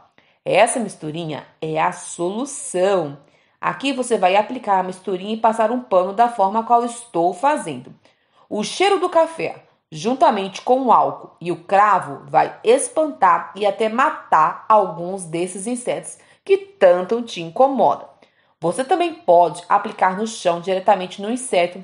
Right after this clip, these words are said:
dessa forma a qual eu fiz. Olha só, pessoal, aqui nesse cantinho, veja só a quantidade de formiga que tá passando aqui. Eu vou aplicar e olha só pra você ver, elas morrem na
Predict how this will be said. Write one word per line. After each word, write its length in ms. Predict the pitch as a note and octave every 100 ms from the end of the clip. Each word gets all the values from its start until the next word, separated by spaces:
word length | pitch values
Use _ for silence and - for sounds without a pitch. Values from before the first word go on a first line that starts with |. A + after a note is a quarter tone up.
| -
dessa 300 | F3 F#3 C#4+
forma 340 | D4 G3 F#3 G3+
a 80 | G#3
qual 220 | G#3+ G#3
eu 100 | A#3+
fiz. 420 | E3+ C#3 C3+ - _ _ -
Olha 300 | D#3+ - C#4+
só, 220 | - -
pessoal, 480 | D3 - D3+ C#3+ - -
aqui 240 | F3 F#3 G#3
nesse 260 | G#3 A#3
cantinho, 560 | A3 A3+ A3 - D3 C3+ _ _
veja 540 | - D3+ G3 A3 B3 B3+
só 380 | - E3+ D3 -
a 80 | G3
quantidade 800 | - A3 A3 A3 F3+ F#3 G#3 G3+
de 140 | A#3
formiga 680 | - B3 C#4 A#3 A3 B3 B3+
que 140 | C4
tá 160 | B3+ A3+
passando 420 | A#3 A#3 A#3+ A#3
aqui. 440 | - G#3 D3+ C3 _ _ _ _ _
Eu 140 | D#3 D3+
vou 200 | E3 E3+
aplicar 800 | A3+ D4 C#4+ - F#3+ G3 G3 F3+
e 60 |
olha 220 | G3 A#3+ C4
só 120 | G#3+
pra 140 | G3
você 300 | G3 G3 G3
ver, 340 | E3 A#2+ - _ _
elas 320 | - A3 A3 F#3+
morrem 600 | F3 E3+ F3+ F#3 F3+ - _
na 580 | D#3+ D#3+ E3 F#3+ A3 -